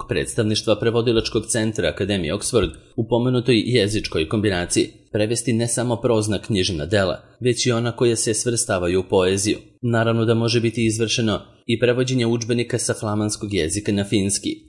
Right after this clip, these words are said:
s tim da pomenuti stručnjaci mogu da obrade i časopise, stručni, dečiji, ilustrovani i drugi, ali i članke iz novina, kojom god tematikom se oni bavili. Obrada marketinških materijala se u okviru poslovnica ove institucije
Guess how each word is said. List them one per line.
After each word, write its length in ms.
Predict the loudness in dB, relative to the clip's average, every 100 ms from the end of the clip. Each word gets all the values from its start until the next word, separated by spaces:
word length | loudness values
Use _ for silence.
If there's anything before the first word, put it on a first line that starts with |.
| -12
s 80 | 0
tim 180 | 2
da 80 | 2
pomenuti 480 | 2 2 0 0 -2
stručnjaci 640 | -2 0 0 0 0 0
mogu 240 | 0 0 -2
da 120 | 0
obrade 440 | 0 0 0 0
i 140 | 0 -2
časopise, 600 | -2 -2 -2 0 0 -2 -6 -16 -14
stručni, 680 | -2 0 0 0 0 -2 -6
dečiji, 640 | 0 2 2 2 0 -2 0
ilustrovani 640 | 2 2 2 0 2 2
i 40 |
drugi, 600 | 2 2 2 -2 -4 -20 -6
ali 220 | 2 2
i 60 | 2
članke 400 | 2 0 2 2
iz 120 | 2
novina, 380 | 2 2 2 -2 -6 -4
kojom 360 | 2 4 2
god 240 | 2 0 2
tematikom 540 | 0 0 -2 -2 0
se 160 | 0 -2
oni 160 | -2
bavili. 520 | 0 2 2 0 -4 -20 _ 0
Obrada 340 | 2 4 2
marketinških 720 | 2 2 0 -2 -2 -2 -4
materijala 600 | -4 -2 2 2 2 0 -4 -20 -8
se 220 | 0 0 0
u 140 | 0
okviru 320 | 0 0 0 2
poslovnica 580 | 2 0 -2 -4 -2 -2
ove 140 | 0
institucije 800 | -2 0 -2 0 0 0 0 0